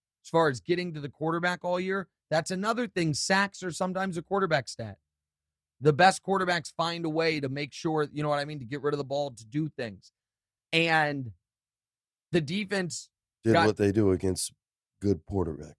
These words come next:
Speaker 2: good quarterback.
Speaker 1: Exactly, which is get exposed on the back end.
Speaker 2: Right.
Speaker 1: And the, th-, that was a no-show performance. He, the, the, in league history, the number one pass defense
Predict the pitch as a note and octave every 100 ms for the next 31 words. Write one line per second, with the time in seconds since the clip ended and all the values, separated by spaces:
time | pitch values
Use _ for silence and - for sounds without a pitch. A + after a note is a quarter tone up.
0 | - G#2 - F2+ D#2+ F3 D3 G3 E3+ A#2+
1 | A2 A#2+ D#3 B2 E3+ D#3 - E3 D#3+ C#3+
2 | D#3 D3 C#3 C3 G#2+ G2+ A2 F2+ D2+ _
3 | _ D#3 D#3 D3 C#3+ C#3 C3+ B2+ A2+ F#2+
4 | _ _ _ _ _ C#3 D3+ D3 C#3 C3+
5 | B2+ - D3 - _ - D3+ E3 D#3+ E3
6 | D#3 C#3+ B2+ A2+ - _ _ _ _ _
7 | D#3 D#3 F3+ G3 F#3+ - E3+ D#3 C#3+ C3
8 | D#3+ C3+ G#2 - G3 C#3 D3 D3+ C#3+ D#3
9 | B2 - _ _ _ - F3 E3 F#3 B3+
10 | B3 G3 G#3 - - G#2 G#2+ _ _ _
11 | _ _ _ _ - E3 D#3+ E3+ G3 G#3+
12 | A#3+ A3 G3+ G3+ F#3+ D#3+ E3+ E3 C#3 C3+
13 | B2 A2 G#2 G#2 - -